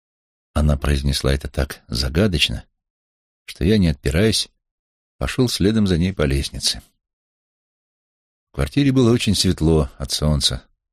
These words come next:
Кеннер Лимон, счастливый и довольный жизнью,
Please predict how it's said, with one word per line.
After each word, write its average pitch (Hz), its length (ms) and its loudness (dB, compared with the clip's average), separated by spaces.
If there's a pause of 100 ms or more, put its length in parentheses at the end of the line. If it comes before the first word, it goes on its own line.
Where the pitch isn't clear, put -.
(240)
Кеннер 131 320 2
Лимон, 98 460 4 (240)
счастливый - 600 0
и 78 60 0
довольный 78 460 2
жизнью, 104 480 0